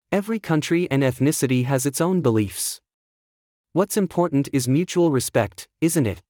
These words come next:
We hope for relationships that are equal and warm.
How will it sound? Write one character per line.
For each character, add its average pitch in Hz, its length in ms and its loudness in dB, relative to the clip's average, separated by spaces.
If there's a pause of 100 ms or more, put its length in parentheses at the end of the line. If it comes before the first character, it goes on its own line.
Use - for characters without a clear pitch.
(840)
We 180 140 2
hope 202 220 -2
for 180 160 0
relationships 135 800 2
that 143 120 2
are 143 140 0
equal 175 340 -2
and 131 200 2
warm. 92 320 0